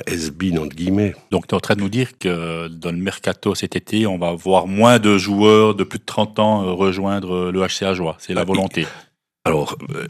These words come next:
Speaker 1: la volonté est de rajeunir l'équipe, mais on ne peut pas rajeunir une équipe à ce niveau-là sans avoir des joueurs d'expérience. Ça, c'est clair. Euh, sinon, euh, on va, on va directement au casse-pipe. Donc, il en faudra quand même, euh, quelques-uns de ces joueurs d'expérience.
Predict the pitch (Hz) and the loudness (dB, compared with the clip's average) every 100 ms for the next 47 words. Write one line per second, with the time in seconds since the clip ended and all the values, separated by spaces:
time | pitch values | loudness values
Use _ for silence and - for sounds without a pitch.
0 | - _ - 95 101 110 104 - 95 82 | -16 _ -2 2 6 8 8 6 4 4
1 | 76 76 78 85 82 73 80 - 147 151 | 4 2 2 2 0 0 -2 -2 -2 2
2 | 90 85 78 76 80 - 80 101 92 87 | 4 4 4 -2 -2 -2 0 2 4 4
3 | 92 95 85 87 92 92 - 85 73 - | 6 6 6 4 2 0 -4 -4 -4 -2
4 | 98 85 82 87 101 113 - 98 90 87 | 0 2 0 0 -2 -2 0 2 2 2
5 | 92 85 80 92 85 82 - 87 82 76 | 2 0 -2 -2 -2 -6 -6 -4 -2 -2
6 | 69 - - _ _ - 87 73 - 87 | -4 -12 -16 _ _ -8 -6 -6 -8 -8
7 | 82 - - _ _ _ _ - 73 - | -8 -10 -20 _ _ _ _ -10 -6 -4
8 | 80 90 92 80 69 69 71 69 73 76 | 0 4 4 4 2 -2 -2 -4 -2 -4
9 | 71 71 73 82 85 - 82 85 73 - | -4 -6 -6 -6 -6 -6 -4 -2 -4 -4
10 | 90 - - 78 76 76 - 80 73 - | -4 -2 -2 -2 -2 -6 -4 -6 -6 -6
11 | 69 87 - 80 85 87 80 76 - 69 | -6 -6 -4 -4 -2 -2 -2 -4 -4 -8
12 | - 90 85 73 - 73 76 71 71 - | -6 -6 -4 -8 -12 -14 -12 -12 -14 -12
13 | - 78 67 - | -10 -10 -10 -16